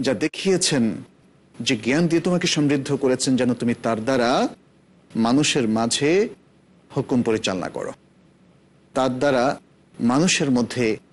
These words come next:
ফয়সালা করো। অতএব এই জন্যই কিতাবটা নাজিল হয়েছে, কোরআনটা এর জন্য নাজিল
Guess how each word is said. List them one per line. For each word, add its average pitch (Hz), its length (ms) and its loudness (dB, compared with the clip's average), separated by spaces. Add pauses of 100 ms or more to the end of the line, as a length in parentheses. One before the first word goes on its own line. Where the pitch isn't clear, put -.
(140)
ফয়সালা 113 520 -4
করো। 50 200 -16 (800)
অতএব 123 260 -4 (140)
এই 233 160 2
জন্যই 294 360 2
কিতাবটা 226 440 -2
নাজিল 180 220 2
হয়েছে, 92 380 -4 (580)
কোরআনটা 254 460 2
এর 202 200 2
জন্য 180 180 2
নাজিল 127 320 2